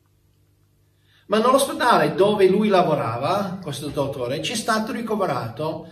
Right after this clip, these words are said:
con il covid diciannove un pastore evangelico che aveva settantacinque anni. E il pastore con la sua Bibbia in mano parlava con gioia del Signore, del suo amore e del, della sua salvezza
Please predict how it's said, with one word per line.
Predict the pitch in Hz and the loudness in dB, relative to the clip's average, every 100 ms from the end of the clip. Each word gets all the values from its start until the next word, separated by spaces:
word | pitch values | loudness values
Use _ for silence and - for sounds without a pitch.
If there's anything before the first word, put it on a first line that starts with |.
| - - - _ | -20 -20 -20 _
con | 214 214 | 2 2
il | 226 | 2
covid | 190 185 185 185 | 4 4 4 2
diciannove | 175 - 165 117 110 107 110 107 - - | 0 -4 -4 -4 -6 -6 -8 -10 -12 -4
un | 202 | -2
pastore | 208 202 - 143 | 0 -2 0 -2
evangelico | 135 120 113 110 107 - 107 113 - - _ _ _ - - | -2 -4 -6 -6 -8 -10 -12 -12 -16 -20 _ _ _ -20 -14
che | - 247 | 2 6
aveva | 226 247 240 | 6 4 2
settantacinque | 147 - 156 139 127 123 131 113 123 | -2 -4 -2 -2 -4 -6 -10 -10 -10
anni. | 123 110 110 113 - - _ _ _ - - | -8 -6 -8 -10 -18 -20 _ _ _ -20 -4
E | 233 | -2
il | |
pastore | 240 285 - 302 | 2 2 2 0
con | - 185 | 2 2
la | |
sua | 160 196 | 2 2
Bibbia | 180 175 165 143 | 2 0 -2 -2
in | 139 | -4
mano | 135 120 113 151 208 | -4 -4 -4 -4 -4
parlava | - 190 208 220 220 208 | -2 0 2 4 4 4
con | 190 180 | 0 -2
gioia | 160 226 247 170 143 | 2 4 4 4 2
del | 147 | 0
Signore, | 147 143 156 196 196 151 | -2 -2 -2 0 0 0
del | 156 | -2
suo | - 185 | 2 2
amore | 165 202 214 156 139 - - - | 2 0 2 0 0 -6 -14 -2
e | 190 | 0
del, | 202 208 - 202 | 2 2 2 -2
della | - 185 185 | 0 0 2
sua | 196 190 | 0 -2
salvezza | 180 160 190 208 202 143 113 - - | -2 -2 0 0 0 -4 -4 -8 -18